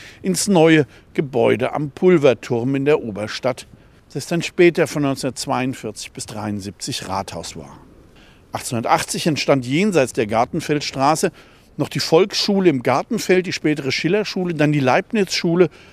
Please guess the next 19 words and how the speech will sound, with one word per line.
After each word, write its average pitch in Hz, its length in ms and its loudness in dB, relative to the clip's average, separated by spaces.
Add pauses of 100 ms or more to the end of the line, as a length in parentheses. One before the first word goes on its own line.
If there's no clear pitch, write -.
(340)
und 170 260 -4
Ende 160 320 0
der 135 220 0
achtzehnhundertachtziger 139 920 -4
am 123 120 -2
späteren 160 580 0
hundertsiebzehner 131 760 -4
Ehrenhof 127 680 -2 (520)
das 139 180 -4
neue 117 320 -2
Gymnasium, 98 720 -6
heute 147 340 4 (280)
Rabanus 98 580 -10
Maurus. 104 500 -2 (520)
Neunzehnhundertfünf 156 600 2 (340)
komplettierte 170 720 0
schließlich 170 500 -4
das - 200 -6
Frauenlob-Gymnasium 131 1300 2